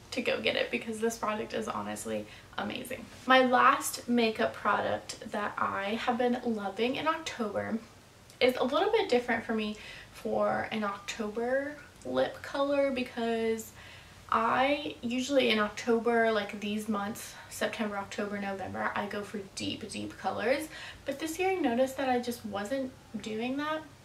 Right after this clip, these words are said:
which is weird because I have so many dark lipsticks that I love. I started working at this local boutique that sells lipstick, um,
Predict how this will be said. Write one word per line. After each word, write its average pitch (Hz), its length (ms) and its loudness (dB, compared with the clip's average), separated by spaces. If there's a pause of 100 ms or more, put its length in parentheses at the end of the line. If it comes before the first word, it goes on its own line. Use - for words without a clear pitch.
(260)
which 220 200 -4
is 214 120 -4
weird 208 380 -6
because 220 260 -8
I 196 60 -4
have 190 120 -4
so 294 320 4
many 302 180 0
dark 240 240 2
lipsticks 226 420 -2
that - 120 -4
I 190 160 -4 (180)
love. 220 360 6 (480)
I 247 100 0
started 208 440 -4
working 208 320 -2
at - 160 -6
this 214 220 -10
local 214 180 -6
boutique - 460 -2
that 226 160 4
sells 214 500 2 (480)
lipstick, 226 600 0 (640)
um, 208 420 4